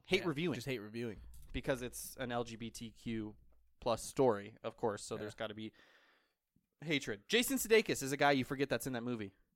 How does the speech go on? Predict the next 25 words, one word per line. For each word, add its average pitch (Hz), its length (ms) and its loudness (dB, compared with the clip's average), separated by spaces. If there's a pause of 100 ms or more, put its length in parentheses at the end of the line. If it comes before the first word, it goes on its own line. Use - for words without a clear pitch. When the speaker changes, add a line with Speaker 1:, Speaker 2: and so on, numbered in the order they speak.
(240)
Speaker 2:
I - 40 -10
forgot 139 180 -4
Speaker 1:
He's 220 80 0
in 233 40 2
Speaker 2:
he 233 60 4
was 226 80 4
Speaker 1:
that 247 60 6
Speaker 2:
in 247 60 4
that 139 120 2
Speaker 1:
movie. 170 220 -2
Speaker 2:
movie. 135 80 -12 (100)
Speaker 1:
Yeah, 170 200 4
he's 127 120 -2
pretty 165 200 -2
good. 151 220 2
He's 120 140 -6
pretty 147 200 -4
funny. 123 300 0 (440)
Um, 120 320 0
the 127 60 -2
Speaker 2:
He, 147 80 -4
Speaker 1:
scene 139 300 -2
Speaker 2:
when 151 160 0
isn't 147 220 0
he? 104 120 -12